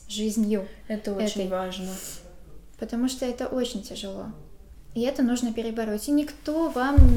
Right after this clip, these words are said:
Speaker 1: никогда не внушит ничего. Вы сами должны это понять. Лучше иметь, э, мне кажется, тройку по математике в зачёте, да, там, в зачётной книжке, нежели, а, неудовлет-, не, господи, нежели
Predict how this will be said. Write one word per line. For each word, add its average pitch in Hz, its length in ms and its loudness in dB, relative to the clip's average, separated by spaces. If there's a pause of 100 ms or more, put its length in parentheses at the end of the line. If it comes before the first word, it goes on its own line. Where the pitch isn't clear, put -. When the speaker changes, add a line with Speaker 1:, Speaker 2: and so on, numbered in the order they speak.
Speaker 1:
никогда - 360 12 (140)
не - 80 12
внушит 233 460 12
ничего. 208 340 12
Вы 240 120 10
сами 254 400 6
должны 208 320 2
это 214 180 0
понять. 202 480 -4 (440)
Лучше 262 400 2
иметь, 233 480 0
э, 196 200 -2
мне 196 160 -4
кажется, 208 680 -4 (520)
тройку 247 340 4
по 202 120 -4
математике 233 720 -2
в 208 40 -4
зачёте, 202 580 -4
да, 214 140 -2
там, 208 260 -6
в - 20 -8
зачётной 214 380 -4
книжке, 208 460 -4
нежели, 214 640 -2 (440)
а, 208 220 -4
неудовлет-, 226 680 0 (140)
не, 202 200 -4 (120)
господи, - 420 -12 (380)
нежели 220 560 0